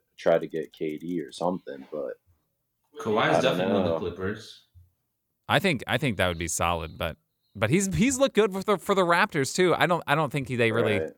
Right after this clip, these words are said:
Speaker 3: I don't know. It's gonna be weird. He's such a weird dude. You can't get a read on him, but he looks good with the Raptors.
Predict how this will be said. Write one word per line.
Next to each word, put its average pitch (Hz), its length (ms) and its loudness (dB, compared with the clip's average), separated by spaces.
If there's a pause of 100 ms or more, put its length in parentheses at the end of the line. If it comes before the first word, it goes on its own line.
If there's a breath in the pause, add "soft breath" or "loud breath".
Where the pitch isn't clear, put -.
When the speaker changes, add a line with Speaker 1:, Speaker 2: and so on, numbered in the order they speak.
Speaker 3:
I 110 80 2
don't 113 120 2
know. 98 120 2
It's 101 160 0
gonna 185 120 2
be 147 80 4
weird. 127 200 6
He's 147 160 4
such 175 180 4
a 180 60 4
weird 147 260 2
dude. 135 220 2
You 123 80 -2
can't 135 240 -2
get 123 100 2
a 120 40 4
read 113 240 4
on 139 160 2
him, 160 380 -2
but 104 300 4 (520)
he 156 160 0
looks 185 260 2
good 147 180 4
with 120 120 2
the 101 60 2
Raptors. 95 580 2